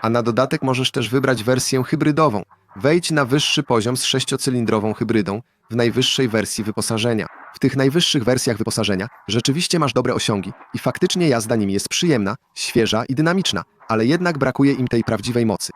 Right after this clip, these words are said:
I niestety, przepisy Unia Europejska,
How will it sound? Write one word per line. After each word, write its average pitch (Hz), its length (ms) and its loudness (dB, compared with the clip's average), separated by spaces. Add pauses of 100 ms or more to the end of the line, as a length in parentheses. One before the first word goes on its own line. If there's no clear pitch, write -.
(200)
I 147 100 2
niestety, 151 480 0 (300)
przepisy - 460 0
Unia 165 200 0
Europejska, 113 600 -2